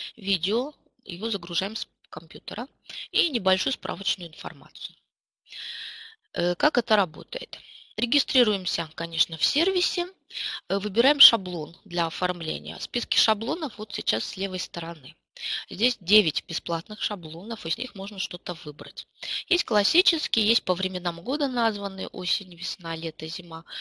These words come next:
Вы можете по-любому пощёлкать, посмотреть, как он будет выглядеть. Первоначально вам предложат сразу загрузить какую-то фотографию для обложки. Ну а затем выбираете порядок расположения ваших снимков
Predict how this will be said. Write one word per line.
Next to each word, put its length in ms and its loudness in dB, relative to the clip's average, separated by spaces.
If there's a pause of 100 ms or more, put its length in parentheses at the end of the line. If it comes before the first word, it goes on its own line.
(140)
Вы 80 -4
можете 300 0
по-любому 520 0
пощёлкать, 580 0
посмотреть, 480 -2
как 220 -6
он 120 -10
будет 380 -10
выглядеть. 600 -12 (480)
Первоначально 680 6
вам 180 2
предложат 460 2
сразу 340 0
загрузить 420 -4
какую-то 460 -6
фотографию 680 2
для 180 0
обложки. 600 -6 (560)
Ну 140 4
а 120 8
затем 420 2 (320)
выбираете 520 4
порядок 460 2
расположения 640 0
ваших 320 2
снимков 720 -4